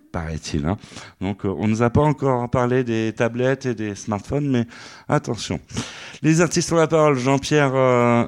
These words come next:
Savelli, alors lui, il est au soleil, euh, il se réchauffe, euh, carrément, il, il, il est au soleil, il prend, euh, le soleil comme source d'énergie, un peu, euh,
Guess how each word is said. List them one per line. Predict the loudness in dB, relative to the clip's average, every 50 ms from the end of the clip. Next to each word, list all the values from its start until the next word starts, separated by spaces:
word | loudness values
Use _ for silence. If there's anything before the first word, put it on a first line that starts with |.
| -2 -6
Savelli, | -6 -2 0 2 4 4 4 4 4 4 4
alors | 4 6 4 4 4
lui, | 4 4 4 4
il | 4 2
est |
au | 2 2 2 0
soleil, | 0 0 0 2 2 4 4 4 4 4
euh, | 4 4 4 2 2 0 0 -2 -2 -2 -4 -4 -6 -6 -6 -6 -6 -6 -6 -4
il | -2 -2 0 2 2 4 4 2 2 0 0
se | 0 2 2
réchauffe, | 4 4 4 4 2 2 0 0 0 0 0 2
euh, | 2 4 2 2
carrément, | 2 0 2 2 2 2 4 4 4 4
il, | 4 2 2 0 -2 -4 -6 -8 -12 -18 -18 -12 _ -6
il, | -6 -4 -4 -4
il | -2 0
est | 0
au | 0 0
soleil, | 0 0 0 2 2 4 4 4 2
il | 2
prend, | 2 2 2 2 2 0 -2 -8 -16 -16 -10 -8 -6
euh, | -6 -6 -6 -6 -4
le | -2 -2 0
soleil | 0 2 2 2 2 2
comme | 2 0 0 0
source | 0 0 0 0 0 -2
d'énergie, | -2 0 2 4 6 6 6 4 4 2 0 -2 -2
un | -2 -2 -4
peu, | -4 -2 -2
euh, | 0 0 0 0 0 0 -2 -2